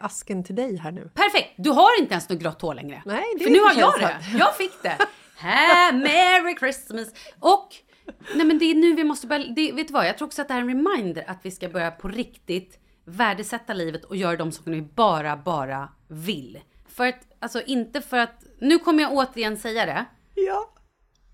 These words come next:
Speaker 2: Inte för att liksom in your face.
Speaker 1: Nej.
Speaker 2: Men livet varar faktiskt inte för alltid.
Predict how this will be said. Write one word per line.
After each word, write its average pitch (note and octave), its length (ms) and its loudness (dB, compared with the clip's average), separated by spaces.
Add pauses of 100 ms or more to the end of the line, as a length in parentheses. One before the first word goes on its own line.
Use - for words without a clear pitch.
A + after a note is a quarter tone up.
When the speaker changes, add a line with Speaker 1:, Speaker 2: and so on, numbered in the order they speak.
(180)
Speaker 2:
Inte C4+ 440 -2
för B3 140 -6
att A3 120 -8
liksom F#3 380 -6
in F3 160 -4
your E3 140 -6
face. E3 600 -8
Speaker 1:
Nej. A#3 220 -6 (360)
Speaker 2:
Men G#3+ 220 -4
livet B3+ 340 0
varar A#3+ 300 2
faktiskt - 300 -10
inte D3 160 -12
för D#3+ 100 -12
alltid. D3 420 -16